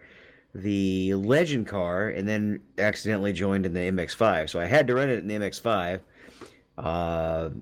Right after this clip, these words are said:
I don't even, I, I had a set from Reddit race at some point, uh, and ended up finishing P two. Got to do an interview and plug the podcast and everything. It was pretty fun.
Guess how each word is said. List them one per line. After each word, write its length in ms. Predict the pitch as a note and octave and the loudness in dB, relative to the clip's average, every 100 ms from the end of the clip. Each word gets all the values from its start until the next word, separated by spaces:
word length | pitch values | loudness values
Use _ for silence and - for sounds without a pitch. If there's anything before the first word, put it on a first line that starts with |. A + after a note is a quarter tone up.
| - | -6
I 60 | |
don't 160 | F#2 G2 | -2 -2
even, 260 | D#2+ D#2+ D2 - F#2 | -2 -4 -8 -6 -2
I, 100 | F#2+ - | 0 2
I 120 | G#2 | 2
had 280 | G#2 A#2 A2 | 4 4 4
a 140 | F#2 | 2
set 340 | - - A2 | 0 2 2
from 200 | - F#2 | 0 -2
Reddit 360 | G#2 E3 E3+ A#2 | 2 4 2 0
race 240 | E3 E3 E3 | 0 0 -2
at 100 | - | -4
some 180 | F3 | -6
point, 320 | - G3 G3 - _ _ - - _ - | -4 -4 -4 -8 _ _ -20 -20 _ -2
uh, 440 | A2 B2 B2+ B2 F2+ | 2 4 4 4 2
and 180 | A#2+ B2 | 0 2
ended 180 | B2+ | 2
up 120 | B2+ - | 2 0
finishing 320 | C#3 - C3 | -2 -2 -2
P 140 | D3 | -2
two. 320 | C#3 D3+ F#3+ | 0 -2 0
Got 180 | D3 A2+ | 0 0
to 60 | G#2+ | 2
do 120 | A#2+ | 2
an 100 | A2 | 4
interview 360 | A2 A#2 C#3 C3 | 2 2 2 2
and 80 | |
plug 180 | G#2 A#2+ | 2 0
the 60 | G#2+ | 0
podcast 480 | A#2+ B2 C3 C#3+ - | 0 0 0 -4 -4
and 80 | |
everything. 260 | A#2+ - F#2+ | -6 -6 -4
It 40 | |
was 100 | C2 | -6
pretty 200 | - G#2 | -4 -4
fun. 200 | F#2+ F2 | -2 -4